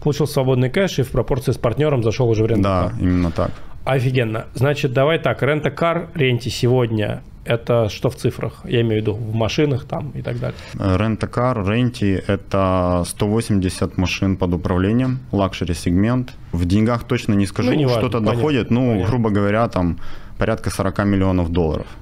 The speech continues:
Speaker 1: Какой самый сложный у тебя переход был управленческий? А, не знаю, там, может быть, там, от пятидесяти машин, там, к ста, вот, или, там, к ста пятидесяти. Вот именно какое-то вот,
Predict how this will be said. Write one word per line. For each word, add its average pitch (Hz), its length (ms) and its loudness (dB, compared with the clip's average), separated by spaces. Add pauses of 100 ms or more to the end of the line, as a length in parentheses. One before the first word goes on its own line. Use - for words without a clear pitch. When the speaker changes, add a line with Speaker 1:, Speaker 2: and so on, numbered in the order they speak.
(140)
Speaker 1:
Какой - 280 -2
самый 135 320 0
сложный 127 720 2 (840)
у 160 60 -4
тебя 131 200 0
переход 135 560 0
был 120 140 4
управленческий? 117 920 0 (640)
А, 135 100 0
не 123 120 4
знаю, 120 220 2
там, 110 120 0
может 117 220 2
быть, 110 120 -4
там, 101 120 -2
от 101 100 -4
пятидесяти 135 460 -2
машин, 117 320 0
там, 101 320 -4
к - 80 -8
ста, 95 460 -2 (240)
вот, 110 260 0
или, 107 160 0
там, 98 180 -4
к - 60 -8
ста - 180 0
пятидесяти. 113 560 -2
Вот 113 200 -2
именно 117 320 2 (320)
какое-то 147 340 0
вот, 127 300 -2